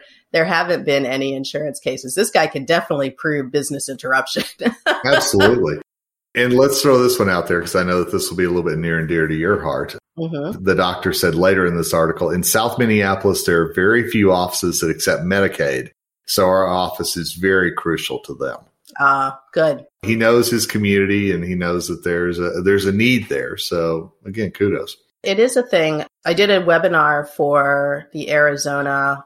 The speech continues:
Speaker 1: Alliance, which is a federally qualified health center. And they were telling me that the use of teledentistry has exploded with their clinics because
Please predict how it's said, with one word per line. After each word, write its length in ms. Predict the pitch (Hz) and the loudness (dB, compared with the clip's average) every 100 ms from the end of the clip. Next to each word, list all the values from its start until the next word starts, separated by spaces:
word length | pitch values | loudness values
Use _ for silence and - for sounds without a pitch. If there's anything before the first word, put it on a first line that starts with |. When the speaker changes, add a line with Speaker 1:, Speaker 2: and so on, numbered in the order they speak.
| - | -6
Speaker 1:
Alliance, 720 | 139 139 139 143 139 139 - | -6 -2 -2 -2 -2 -8 -8
which 180 | 156 151 | -8 -4
is 140 | 139 | -4
a 80 | 143 | -4
federally 440 | 139 156 151 147 143 | -2 0 2 0 -2
qualified 380 | 135 135 139 151 | -4 -4 -6 -8
health 160 | 185 | -10
center. 420 | - 147 151 165 - _ _ _ | -6 -8 -6 -10 -14 _ _ _
And 440 | 180 175 156 151 147 | -2 0 2 0 2
they 140 | 170 | 2
were 100 | 180 | 2
telling 340 | 185 180 165 156 | 2 0 2 2
me 140 | 151 | 0
that 180 | 143 143 | 0 -2
the 100 | 143 | -4
use 320 | 143 160 156 | -2 -4 -4
of 120 | 147 | -6
teledentistry 1300 | - 151 147 147 143 139 139 135 139 - 135 131 135 | -4 0 2 2 2 0 -4 -4 -6 -8 -10 -10 -12
has 160 | 139 | -12
exploded 560 | 135 135 - 143 143 139 | -12 -14 -4 -2 -2 -6
with 140 | 139 | -12
their 140 | - 143 | -12 -14
clinics 520 | - 185 165 131 - | -4 -2 -2 -6 -10
because 800 | - 135 _ 147 139 131 135 | -14 -14 _ -2 0 -2 -6